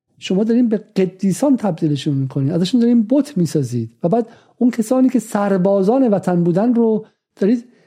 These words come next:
کاری می-، قاسم چک گذاشتید. اگر کسی در سال هزار و سیصد و نود و هشت برای قاسم سلیمانی نه فقط عزاداری کرده باشه، دقت کنین، عزاداری نه،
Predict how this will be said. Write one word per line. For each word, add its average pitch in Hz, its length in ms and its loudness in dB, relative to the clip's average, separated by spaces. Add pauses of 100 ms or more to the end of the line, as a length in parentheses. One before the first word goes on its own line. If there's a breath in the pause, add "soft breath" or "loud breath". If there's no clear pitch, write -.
کاری 247 200 0
می-، 247 100 2 (140)
قاسم 226 400 2
چک 311 320 -2
گذاشتید. 170 520 0
اگر 226 220 0
کسی 240 380 0
در 185 160 0
سال 202 540 0 (720)
هزار 208 380 2
و 233 80 2
سیصد 202 280 -2
و 226 40 2
نود 208 300 2
و 196 40 0
هشت 214 420 -2 (320)
برای 202 200 0
قاسم 196 440 -2
سلیمانی 185 840 0 (140)
نه 262 120 2
فقط 254 360 -2
عزاداری 180 500 2
کرده 175 260 -2
باشه، 165 220 -2
دقت 240 340 -2
کنین، 160 280 -2
عزاداری 202 480 0
نه، 233 320 0